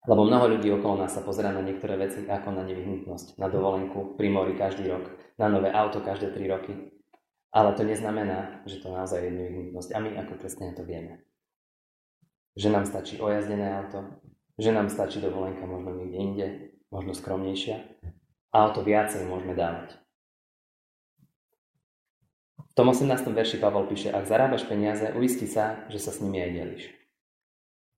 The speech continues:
A to je posledná myšlienka, s ktorou chcem, aby sme odišli. Čím viacej máme peňazí, tým väčší by mal byť rozdiel medzi tým, ako by sme mohli žiť a ako naozaj žijeme.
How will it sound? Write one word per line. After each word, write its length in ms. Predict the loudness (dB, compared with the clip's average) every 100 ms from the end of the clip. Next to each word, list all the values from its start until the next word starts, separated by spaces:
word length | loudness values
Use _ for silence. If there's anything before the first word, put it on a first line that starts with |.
| -18 -10
A 160 | -6 -2
to 80 |
je 80 | 0
posledná 400 | 0 -2 -2 -2
myšlienka, 640 | 0 -2 -2 -4 0 0 -2
s 80 | -6
ktorou 240 | -6 -4 -6
chcem, 280 | -8 -4 -4
aby 120 | -4
sme 160 | -4 -4
odišli. 400 | -4 -4 -6 -12 -16 -20 _ _ _ _ _ _ 0
Čím 160 | 4
viacej 400 | 10 10 10 6 2
máme 240 | 2 0 -2
peňazí, 720 | -2 -2 -2 0 -2 -2 -10 -20 _ _ _ _
tým 160 | 4 8
väčší 400 | 10 10 6 0
by 100 | 2
mal 160 | 2 2
byť 100 | 2 2
rozdiel 400 | 2 2 0 0 -2 -8 -6
medzi 320 | -2 -2 -2
tým, 320 | -4 -4 -4 2
ako 260 | 2 2
by 120 | -2 -4
sme 160 | -6
mohli 320 | -4 -4 -2 -2
žiť 220 | -2 -4 -8 -16 _ _ -6
a 240 | -4 -4
ako 160 | -6 -6
naozaj 400 | -4 -4 -4 -6
žijeme. 400 | -8 -8 -12